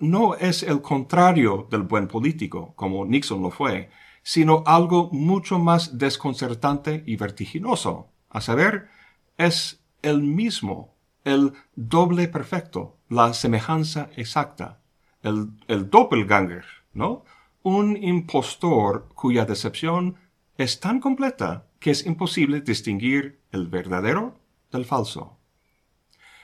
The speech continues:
Muchos de los que apoyan a Trump dicen que lo que les gusta de él es que dice lo que piensa, a diferencia de los políticos comunes y corrientes, que no dicen lo que realmente piensan,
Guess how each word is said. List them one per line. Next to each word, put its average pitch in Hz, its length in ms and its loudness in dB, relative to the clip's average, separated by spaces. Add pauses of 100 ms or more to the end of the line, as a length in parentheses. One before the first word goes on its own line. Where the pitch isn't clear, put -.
(360)
Muchos 139 320 2
de 123 100 4
los 127 160 4
que 120 140 -2
apoyan 147 400 0
a 110 100 2
Trump 107 320 -2
dicen 113 380 -2
que 110 100 -6
lo 104 140 -6
que 127 80 -6
les 160 120 -2
gusta 165 440 0
de 110 140 0
él 127 280 -2 (240)
es 156 160 -2
que 156 140 2
dice 135 440 2
lo 104 180 2
que 135 120 -2
piensa, 190 680 -4 (260)
a 104 100 -2
diferencia 139 520 0
de 104 80 -2
los 95 120 -2
políticos 107 600 -6
comunes 98 340 -8
y 95 60 -10
corrientes, 120 720 -4 (440)
que 156 140 2
no 185 320 4
dicen 143 460 2
lo 104 180 -2
que - 80 -10
realmente 98 440 -2
piensan, 147 520 -6